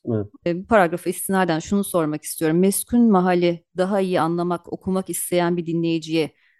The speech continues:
Speaker 2: hangi yönü işaret edersiniz? Sizin bildiğiniz neyi bilmemiz gerekir bu albümü daha doğru değerlendirebilmek için?
Speaker 1: Şimdi ben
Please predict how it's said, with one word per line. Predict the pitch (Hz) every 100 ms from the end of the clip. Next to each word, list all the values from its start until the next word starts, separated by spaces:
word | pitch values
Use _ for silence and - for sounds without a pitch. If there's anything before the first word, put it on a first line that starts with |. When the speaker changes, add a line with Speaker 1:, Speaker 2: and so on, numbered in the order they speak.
| _ -
Speaker 2:
hangi | 220 240
yönü | 190 165 165
işaret | - 165 165 165
edersiniz? | 156 151 151 - 147 139 - -
Sizin | - 170 190
bildiğiniz | 185 175 180 175
neyi | 180 185 190
bilmemiz | 165 165 160 151
gerekir | 165 156 165 160
bu | 160
albümü | 156 156 160
daha | 165 170
doğru | 160 160 156
değerlendirebilmek | 160 160 156 160 156 151 156 151
için? | - 160 175 _ _ _ _
Speaker 1:
Şimdi | 175 180
ben | 165 175